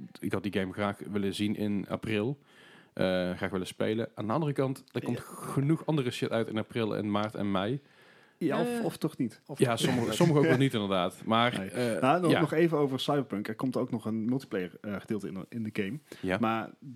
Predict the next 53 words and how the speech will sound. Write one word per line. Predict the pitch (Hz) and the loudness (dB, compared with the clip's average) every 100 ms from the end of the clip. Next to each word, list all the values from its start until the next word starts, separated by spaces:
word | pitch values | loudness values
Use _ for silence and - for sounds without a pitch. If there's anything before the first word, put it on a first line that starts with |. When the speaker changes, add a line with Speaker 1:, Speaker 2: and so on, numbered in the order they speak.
| - | -2
Speaker 2:
doordat | 123 117 110 - - | 0 2 -2 -6 -12
de | 107 101 95 - | -6 -4 -4 -6
oorspronkelijke | - - 156 165 139 - 95 | -8 -2 -2 0 -4 -4 -6
release | 101 98 - | -6 -6 -6
dus | 98 | -4
vijf | - 123 | -2 -2
maanden | 110 104 | -2 -6
wordt | 95 - | -6 -8
opgeschoven | - - 156 127 | -4 -2 -2 -2
naar | 101 | 0
Speaker 1:
Ja. | |
Speaker 2:
zeventien | 90 - - | 0 -2 -6
september, | - - 127 180 95 - - - - - | -10 -6 -4 -2 -6 -10 -18 -20 -14 -4
eh, | 110 120 | 0 2
hebben | 120 123 | 2 -2
ze | 120 | -2
ook | 143 | -2
al | 170 139 | -2 -2
aangegeven | 147 151 131 139 - | -4 -2 -2 -2 -2
van, | 123 | 0
"Joh, | 131 151 - | 0 -2 -6
eh, | 123 123 123 120 120 | -2 0 2 0 -2
die | 117 | 0
multiplayer, | 135 165 - 160 175 160 - | 0 -2 -2 -2 -2 -4 -8
eh, | 120 120 101 | -4 -2 -2
da-, | 113 110 110 104 104 82 | -6 -4 -2 -2 -4 -6
daar | 95 113 110 | -6 -6 -4
gaat | 113 110 | -4 -4
niet | 127 - | -4 -6
in | - | -6
tweeduizend | 156 113 107 - | -2 -2 -4 -2
eenentwintig | 120 113 123 113 | -2 -2 -2 -4
komen." | - 73 | -6 -8
Speaker 3:
Ik | 76 | -6
zit | - 98 | -6 -2
ook | 123 | 2
Speaker 1:
Niet | 139 | 2
Speaker 3:
niet | |
Speaker 1:
in | - | 2
Speaker 3:
echt | 135 | 4
op | 131 | 4
multiplayer | 101 135 107 | 4 2 2
te | 98 90 | 2 0
Speaker 1:
tweeduizend | |
tweeëntwintig. | |
Speaker 3:
wachten, | 92 127 101 | 0 0 0
Speaker 2:
Nee, | 101 | 0
Speaker 3:
maar | |
Speaker 2:
dus | 117 | 0
Speaker 1:
Dus | - - | 0 -2
Speaker 2:
dat | 113 | 2
Speaker 1:
tweeduizend | 113 107 - | 2 2 0
tweeëntwintig. | 113 98 92 87 | 2 2 -2 -4